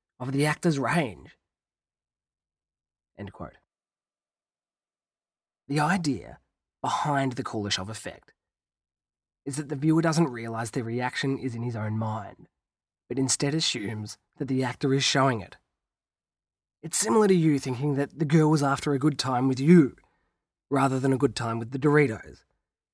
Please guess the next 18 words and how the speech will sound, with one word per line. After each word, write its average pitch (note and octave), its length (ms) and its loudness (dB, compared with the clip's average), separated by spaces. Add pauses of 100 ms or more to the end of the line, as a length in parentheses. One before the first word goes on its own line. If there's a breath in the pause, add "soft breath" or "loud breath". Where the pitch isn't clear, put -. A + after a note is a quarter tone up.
(320)
Except - 280 -4
the E3+ 60 0
connection E3+ 440 4
here D3 240 4
is B2+ 80 0
made B2 400 -2 (160)
through D3+ 140 0
the D3 80 6
natural C#3+ 420 2
mental C#3+ 320 2
correlation G#2+ 720 0 (320)
that C3+ 80 -6
occurs A#2+ 440 -4
with A2 100 -4
some G#2+ 220 -2
forms A2+ 240 -4
of A#2 100 -4
editing. A2+ 460 -8